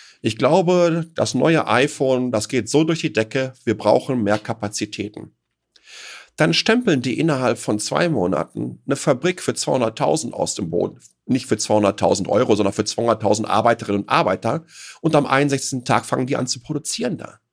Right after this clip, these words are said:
Das kann keine Volkswirtschaft hinbekommen. Das kennen wir alle nicht. Ähm,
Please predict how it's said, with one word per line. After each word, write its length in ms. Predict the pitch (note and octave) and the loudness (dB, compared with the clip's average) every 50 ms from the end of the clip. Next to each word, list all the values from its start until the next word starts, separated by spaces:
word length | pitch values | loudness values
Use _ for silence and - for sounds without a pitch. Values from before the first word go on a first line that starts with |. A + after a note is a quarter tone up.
| _ _ - - - _ | _ _ -20 -20 -16 _
Das 180 | - - - - | -8 -8 -6 -2
kann 220 | - D3 D#3+ D#3+ | -2 -2 -2 -2
keine 280 | - - B2+ A2 G2+ - | -2 0 0 0 0 0
Volkswirtschaft 680 | - - - - - - - E3 - - E3+ E3 - | 0 0 0 0 0 -2 -6 -4 -2 -2 -2 -4 -4
hinbekommen. 720 | - F3+ E3 E3 D#3+ D#3+ - - E3 D3+ D#3 D#3+ - D#3+ - - - - - - _ | -4 -4 -4 -4 -4 -6 -4 -4 -2 -2 -2 -4 -4 -6 -12 -20 -20 -20 -20 -8 _
Das 320 | - A#2 - - - _ _ _ - | -4 -2 -2 -4 -8 _ _ _ 2
kennen 560 | - - D3 D3 E3+ G3+ A3 A3 G#3+ G3+ - | 4 4 6 4 4 2 0 -2 -4 -6 -10
wir 320 | - D3 C#3 E3+ F#3+ F#3 - - _ _ _ _ _ _ | -10 -6 -2 0 0 0 -2 -6 _ _ _ _ _ _
alle 320 | - B2 D#3 F#3+ G#3+ G#3 G3+ | 0 2 2 2 2 0 0
nicht. 680 | F#3 D#3 D#3+ F#3+ A#3 - - - - - - - _ _ _ _ _ - - - - - - _ - | -2 -2 -4 -4 -6 -8 -12 -20 -20 -20 -20 -20 _ _ _ _ _ -20 -20 -20 -20 -20 -20 _ -2
Ähm, 440 | C3+ C3+ C#3 C#3 C#3 C#3+ C#3+ D3 - | 0 2 2 2 2 0 -2 -4 -6